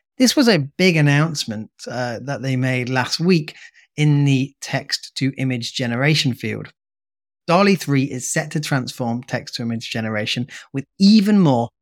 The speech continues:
nuanced and accurate image outputs. Uh, slated for full release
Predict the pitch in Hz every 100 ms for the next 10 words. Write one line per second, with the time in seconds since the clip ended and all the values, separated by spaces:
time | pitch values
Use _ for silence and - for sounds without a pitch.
0 | - 139 156 170 170 170 123 131 135 -
1 | 113 110 _ _ _ - 127 117 110 -
2 | _ _ 120 117 - 95 - - - _
3 | _ _ _ _ _ _ _ - 139 -
4 | - 202 233 - 175 - - 160 147 147
5 | - - 196 190 135 113 123 147 -